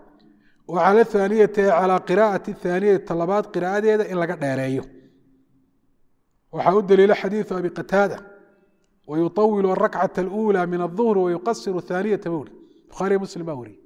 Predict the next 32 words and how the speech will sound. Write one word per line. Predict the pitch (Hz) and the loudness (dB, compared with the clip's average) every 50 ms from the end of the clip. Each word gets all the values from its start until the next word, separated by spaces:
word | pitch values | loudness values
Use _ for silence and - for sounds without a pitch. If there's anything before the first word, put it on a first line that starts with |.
| _ _ _ _ _ _ _ _ _ _ _ _ _ _ _ _ _ _ _ _ | _ _ _ _ _ _ _ _ _ _ _ _ _ _ _ _ _ _ _ _
Salaada | - - 170 196 226 220 214 208 | -4 0 2 4 4 4 2 0
duhur | 185 208 214 226 226 | 2 2 2 4 4
ragcadda | 220 202 196 214 226 196 226 220 | 4 4 4 2 2 2 2 2
hore | 220 214 220 226 233 226 | 4 4 4 2 2 0
ayuu | 196 214 220 208 | -2 -4 -2 2
dheereyn | 196 202 202 208 214 233 214 | 4 6 6 6 6 4 0
jiray, | - 226 226 226 | 0 0 0 0
ta | 220 214 208 | 0 2 2
labaadna | 202 196 202 214 226 208 214 202 | 2 4 4 2 2 2 0 -2
waa | 196 | -2
gaabin | 185 160 170 165 175 180 170 | -2 0 -2 -2 -2 -4 -6
jiray. | - 156 156 | -8 -10 -10
Marka | 175 180 - 202 | -8 -4 -2 0
ragcadba | 190 190 175 190 185 220 | 0 0 -2 -2 0 0
ragcadda | 214 208 202 208 220 190 208 | 2 2 2 2 0 0 0
ay | 190 | -2
ka | 190 - 226 | -2 -2 -4
dambaysa | 202 214 190 180 180 170 - - | -4 -4 -4 -4 -6 -6 -4 -2
ayay | 202 202 196 | -2 -2 -2
kasii | 202 208 - - 190 | -2 -4 -8 -8 -6
gaabanta. | 160 175 165 165 175 175 - - - - - _ _ _ _ _ _ _ _ _ _ _ _ _ _ _ _ _ _ _ _ _ _ _ _ _ _ _ _ _ _ _ _ _ _ _ _ _ - | -2 0 0 0 0 -2 -8 -12 -20 -20 -20 _ _ _ _ _ _ _ _ _ _ _ _ _ _ _ _ _ _ _ _ _ _ _ _ _ _ _ _ _ _ _ _ _ _ _ _ _ -8
Waxaa | 165 151 131 175 | -4 -2 -2 -2
kaloo | 165 - 190 202 220 220 | 0 0 2 2 2 2
taasi | 214 - 208 220 226 220 220 - 233 233 | 2 2 4 4 4 4 2 -2 -2 0
ayiday | 220 214 220 226 214 226 220 | 0 0 0 0 0 2 4
bay | 220 214 | 6 6
yidhaahdeen. | 196 180 170 160 143 135 - - - - - - - - - - - _ _ _ _ | 6 4 2 -2 -4 -6 -10 -12 -18 -20 -20 -20 -20 -20 -20 -20 -20 _ _ _ _
Qofka | - 220 226 220 - - 214 202 190 | 2 2 2 2 0 0 2 2 2
dee | 180 170 202 208 214 220 220 214 | 2 0 0 0 2 2 0 0
nashaadkiisa | 208 202 190 - - 240 240 220 208 - - 214 196 - - - 175 | -2 -4 -4 0 2 4 4 4 4 0 -6 -8 -8 -8 -8 -8 -6
iyo | 180 185 190 190 | -4 -4 -4 -4
dardartiisu | 170 180 180 196 160 208 208 208 208 - 190 160 - - | -4 -4 -4 -2 0 -2 -2 -2 -4 -6 -8 -8 -8 -12